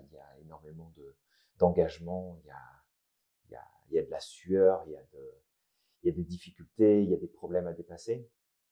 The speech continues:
mais que quand ces personnes-là sont pleinement épanouies,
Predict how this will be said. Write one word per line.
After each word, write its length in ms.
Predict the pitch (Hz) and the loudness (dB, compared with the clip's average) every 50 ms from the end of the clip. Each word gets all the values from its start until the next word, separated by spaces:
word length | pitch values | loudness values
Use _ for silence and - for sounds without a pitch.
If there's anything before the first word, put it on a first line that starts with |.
| _ _ - | _ _ -4
mais 140 | 92 90 87 | -4 -4 -4
que 100 | - 90 | -4 -10
quand 260 | - - 98 95 92 | -10 -8 -6 -6 -6
ces 220 | - - - - | -10 -12 -14 -12
personnes-là 560 | - - 98 - - - 90 90 92 104 104 | -8 -8 -8 -8 -8 -10 -10 -4 0 0 0
sont 300 | 104 101 - - 87 85 - _ | 0 -2 -8 -16 -20 -20 -20 _
pleinement 460 | _ 98 95 92 92 92 98 101 101 92 | _ -2 -2 -2 -2 -2 -6 -8 -8 -8
épanouies, 560 | 90 - 87 82 80 80 82 92 110 117 | -10 -14 -16 -18 -18 -18 -20 -20 -20 -20